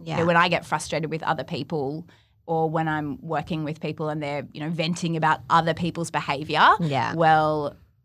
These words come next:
Speaker 1: where could you actually intercept that? What could
Speaker 2: Yeah.
Speaker 1: you do differently to show them how to treat you?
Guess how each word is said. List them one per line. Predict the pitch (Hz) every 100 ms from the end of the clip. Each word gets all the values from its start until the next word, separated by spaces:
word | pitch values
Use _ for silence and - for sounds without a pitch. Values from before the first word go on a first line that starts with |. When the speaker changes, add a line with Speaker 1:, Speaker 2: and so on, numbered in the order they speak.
| -
Speaker 1:
where | 165 160 170 165 165 160 160 160 -
could | - 170 156
you | 156 160 160 151
actually | 135 135 - 156 143 143 135 151 -
intercept | 165 156 160 - - -
that? | - -
What | 139
could | 190 165
Speaker 2:
Yeah. | 175
Speaker 1:
you | 180
do | 170 165
differently | 143 - 135 - 104 104
to | -
show | 175 - 120 120
them | - -
how | 165 - 139
to | -
treat | - - 147
you? | 82